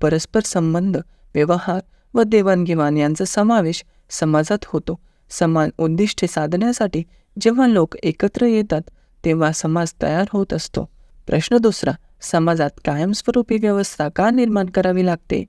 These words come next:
उत्तर, समाजाचे अस्तित्व व्यवस्थेशिवाय अशक्य असते. अन्न, वस्त्र, निवारा, सुरक्षितता यांसारख्या अनेक गरजा भागवण्यासाठी समाजाला एखादी कायमस्वरूपी व्यवस्था निर्माण करावी लागते, कारण या व्यवस्थेशिवाय समाजाचे दैनंदिन व्यवहार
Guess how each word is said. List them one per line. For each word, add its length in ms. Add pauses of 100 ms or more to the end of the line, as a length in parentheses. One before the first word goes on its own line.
(260)
उत्तर, 340 (360)
समाजाचे 760
अस्तित्व 500
व्यवस्थेशिवाय 760 (140)
अशक्य 440
असते. 340 (400)
अन्न, 260
वस्त्र, 640
निवारा, 420 (320)
सुरक्षितता 680 (320)
यांसारख्या 560
अनेक 360
गरजा 280
भागवण्यासाठी 760
समाजाला 540
एखादी 420 (380)
कायमस्वरूपी 760
व्यवस्था 460
निर्माण 420
करावी 340
लागते, 280 (420)
कारण 300
या 120
व्यवस्थेशिवाय 720
समाजाचे 580
दैनंदिन 540
व्यवहार 320